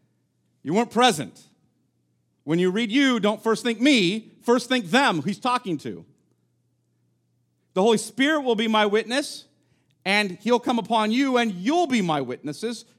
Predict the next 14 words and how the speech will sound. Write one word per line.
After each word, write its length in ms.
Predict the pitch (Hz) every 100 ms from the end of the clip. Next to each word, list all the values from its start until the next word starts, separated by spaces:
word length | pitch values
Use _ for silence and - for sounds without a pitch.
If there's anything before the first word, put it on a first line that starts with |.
| _
speaking 440 | - 226 220 214
directly 380 | 185 208 202 202
to 60 |
the 80 | 180
apostles. 480 | 175 196 208 190 160
Now 160 | 175 190
look 180 | 190 190
at 80 | -
Acts 280 | 175 175 -
chapter 400 | - 170 - 160
one 400 | 175 185 170 160 _ _ _
and 200 | 147 160
verse 260 | 156 156 -
eight. 340 | 175 196 139